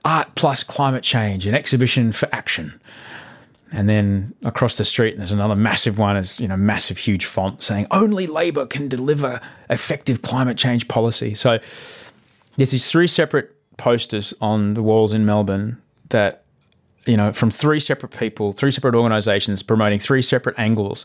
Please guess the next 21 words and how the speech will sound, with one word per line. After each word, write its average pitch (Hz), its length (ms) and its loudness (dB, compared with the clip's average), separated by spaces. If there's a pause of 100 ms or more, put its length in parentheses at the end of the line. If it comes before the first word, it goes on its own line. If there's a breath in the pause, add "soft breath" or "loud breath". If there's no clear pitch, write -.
(300 loud breath)
but 120 140 0
all 120 220 4
with 110 120 -2
a 110 40 -10
central 104 360 -6
theme. 117 360 -2
Now, 107 200 -2 (1700 loud breath)
on 127 120 4
the 120 80 2
days 131 320 4
that 123 80 -2
it 120 40 2
all 120 100 4
fell 110 220 0
apart 123 400 -2
for 98 240 -4
me 98 260 -2
and 98 240 0
the 113 200 -2
months 107 500 0
that, - 220 -6